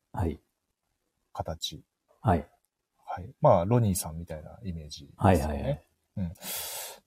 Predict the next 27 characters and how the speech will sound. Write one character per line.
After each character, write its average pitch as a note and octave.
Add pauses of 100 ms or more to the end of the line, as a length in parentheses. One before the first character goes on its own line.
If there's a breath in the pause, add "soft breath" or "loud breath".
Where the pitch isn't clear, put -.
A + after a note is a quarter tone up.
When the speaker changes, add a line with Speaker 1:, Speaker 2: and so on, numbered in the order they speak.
(560)
Speaker 2:
と、 A3+
あ D#3
と C#3
は、 C3
え E2+
っ -
と、 -
Speaker 1:
う A#2
ん。 F#2
Speaker 2:
一 D#2+
番 G3+
多 A3+
い G#3
の F3+
は A#2+
四 C#3
十 C#3+
代 B2+
で D3
ご A#2
自 A2+
分 A2+
の A2
お G#2+
店 G#2
持 G#2+
っ G#2